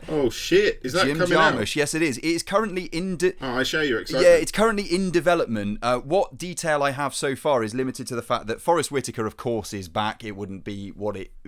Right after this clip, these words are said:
Speaker 2: is. I mean, it wouldn't exist without Forest Whitaker. E-, equal, almost, I would say, to, to Jim Jarmusch's involvement. Uh, also, rizza, uh, formerly known as the rizza, is, is back, uh, i-, on the acting side of this project.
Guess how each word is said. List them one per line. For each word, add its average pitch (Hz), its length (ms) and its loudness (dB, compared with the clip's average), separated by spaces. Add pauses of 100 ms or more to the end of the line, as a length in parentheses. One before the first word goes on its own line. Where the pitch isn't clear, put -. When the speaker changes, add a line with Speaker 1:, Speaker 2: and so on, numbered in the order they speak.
(160)
Speaker 2:
is. 101 300 -6
I 120 60 -4
mean, 127 140 0
it 107 40 -4
wouldn't 113 180 2
exist 95 460 -6
without 95 320 -6
Forest 98 220 -8
Whitaker. 95 400 -8 (260)
E-, 120 260 -6
equal, 117 440 -2
almost, 101 380 -2
I 104 80 0
would 101 140 -6
say, 101 200 -4
to, 98 220 -8
to 92 280 -10
Jim 101 240 -6
Jarmusch's 104 420 -2
involvement. 98 440 -4 (260)
Uh, 120 160 2
also, 151 340 2
rizza, 107 500 0
uh, 101 160 -2
formerly 110 440 -4
known 101 260 -4
as 98 160 -10
the 110 140 -2
rizza, 95 400 -6 (260)
is, 104 400 -4
is 104 180 -4
back, 104 480 -4
uh, 98 540 -4
i-, 110 220 -6
on 107 140 -4
the 107 80 0
acting 101 340 -2
side 92 240 -6
of 92 60 -8
this 90 100 -12
project. 101 500 -4